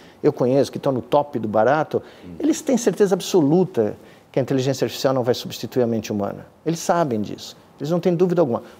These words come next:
Speaker 1: Todavia, a indústria por trás disso,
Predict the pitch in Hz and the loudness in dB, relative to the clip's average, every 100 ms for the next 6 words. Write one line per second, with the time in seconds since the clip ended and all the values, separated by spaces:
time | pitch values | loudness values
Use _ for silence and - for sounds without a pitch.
0 | - - 262 143 147 196 117 - - - | -8 0 2 4 4 4 4 -2 -18 -20
1 | - - - - 160 160 120 120 226 269 | -20 -20 -16 0 4 4 2 0 0 0
2 | - - - 101 - - _ _ _ _ | -2 -4 -6 -8 -18 -20 _ _ _ _
3 | 139 117 135 120 110 139 156 - | -4 0 2 4 2 -2 -2 -6